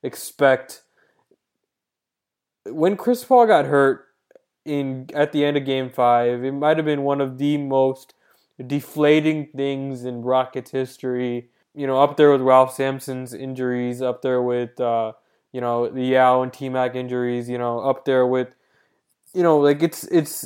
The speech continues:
it's up there among the most deflating things as a Rockets fan. Um,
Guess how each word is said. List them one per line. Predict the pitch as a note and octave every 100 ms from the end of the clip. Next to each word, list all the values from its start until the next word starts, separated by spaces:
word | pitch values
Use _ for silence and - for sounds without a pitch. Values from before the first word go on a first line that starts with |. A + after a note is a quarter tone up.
| -
it's | E3+ -
up | F3+ F3+ -
there | D#3+ D#3 C#3+ -
among | D3 D3 C#3+ D3
the | C#3+
most | C#3 C#3+ C3
deflating | C3+ - C#3+ C#3+ C#3 C3
things | C3+ C3 B2+
as | B2 A#2+
a |
Rockets | A#2+ B2 B2 B2 -
fan. | - B2+ B2+ B2 B2 A#2+ - _ _ _
Um, | B2 A#2+ A#2 A#2 A2+ G#2 G#2